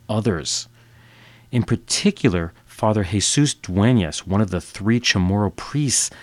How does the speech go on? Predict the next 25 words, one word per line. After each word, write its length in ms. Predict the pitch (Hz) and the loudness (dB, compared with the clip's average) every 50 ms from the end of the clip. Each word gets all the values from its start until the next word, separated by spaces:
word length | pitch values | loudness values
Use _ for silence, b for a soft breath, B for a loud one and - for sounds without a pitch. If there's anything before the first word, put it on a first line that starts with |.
| B B B B | B B B B
who 140 | - 107 | -2 0
remained 640 | 101 87 90 90 90 90 95 101 113 127 139 139 135 | 0 2 2 2 2 2 4 4 4 4 4 4 4
on 160 | 127 110 101 | 4 4 4
the 100 | 101 98 | 2 2
island 400 | 90 92 92 107 117 107 98 92 | 0 -2 0 2 2 2 2 0
after 300 | - 92 92 - - 101 | -2 -4 -6 -4 -6 -4
the 100 | 87 90 | -4 -2
Japanese 520 | 82 - 95 92 90 - - 98 92 80 | -2 0 -2 -2 -2 0 0 -2 0 0
invasion, 720 | 87 87 85 78 98 104 127 151 131 110 95 82 82 90 B B B B B B B B | 0 -2 -2 0 0 2 2 2 2 2 0 -2 -4 -6 B B B B B B B B
he 160 | B - - 170 | B 0 6 6
was 140 | 170 131 | 6 6
publicly 540 | - - - - 127 117 127 123 - 113 95 | 4 0 0 0 2 2 2 2 2 0 -2
tortured 640 | - - - - - - 156 151 - - 135 120 - | 0 -2 -8 -8 -2 0 0 0 2 2 2 2 2
and 200 | 110 101 92 - | 2 0 0 0
killed 420 | - - - - 165 143 117 95 | -4 -12 -4 0 2 2 2 2
for 100 | - - | 0 -4
supposedly 480 | - - 98 - - - 101 - 120 107 | -4 -4 -4 -4 -2 -2 0 2 0 -2
helping 400 | 85 - 80 82 - - 95 92 | -2 -2 -6 -6 0 0 0 0
to 140 | - 120 107 | 2 -2 -2
hide 340 | - 87 78 76 80 82 - | 0 -2 -2 -2 -2 -6 -4
George 400 | - 85 82 85 82 - - - | -4 -4 -4 -2 -2 -4 -6 -6
Tweed. 500 | - - 143 151 156 147 107 80 - - _ _ _ _ _ _ _ _ _ _ _ _ _ _ _ _ _ _ _ _ _ _ _ - | -6 0 2 2 4 4 2 0 -2 -16 _ _ _ _ _ _ _ _ _ _ _ _ _ _ _ _ _ _ _ _ _ _ _ 0
In 200 | 110 101 101 98 | 4 4 6 6
nineteen 400 | 98 110 139 165 - - 170 147 | 6 6 4 4 4 4 2 2
forty-six, 600 | - - 143 123 110 - - - 117 - - - | 4 2 0 0 2 0 -2 -2 -2 -4 -6 -10